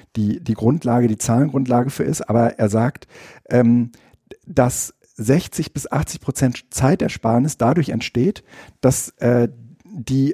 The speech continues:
äh, im Prinzip an einer virtuellen Maschine lernen, diese Maschine zu bedienen und danach die in echt, also die echte Maschine, ähm, ja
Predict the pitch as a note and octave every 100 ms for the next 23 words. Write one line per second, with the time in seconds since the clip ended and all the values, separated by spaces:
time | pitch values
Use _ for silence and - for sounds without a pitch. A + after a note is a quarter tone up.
0 | - A#2+ B2+ C3 - B2 E3 E3+ - B2
1 | C3 A#2+ B2+ - - C#3 C3+ A#2+ F3 A3
2 | E3 A#3 A#3 B2+ C3 F#3 D#3+ C3 C3 A#2+
3 | F3 A3 F#3+ - A#2 A2 A#2 G3 C4 _
4 | - - - _ - C3+ C3+ - B2 B2
5 | C3+ F3+ - _ C3+ B2 B2 - _ C3
6 | A#2 - F#3+ - - - - A2 A#2 D#3
7 | F3 - - C#3+ B2 B2+ B2 F3 B3 _
8 | - - _ - A#2+ B2+ B2+ _ - B2+
9 | B2+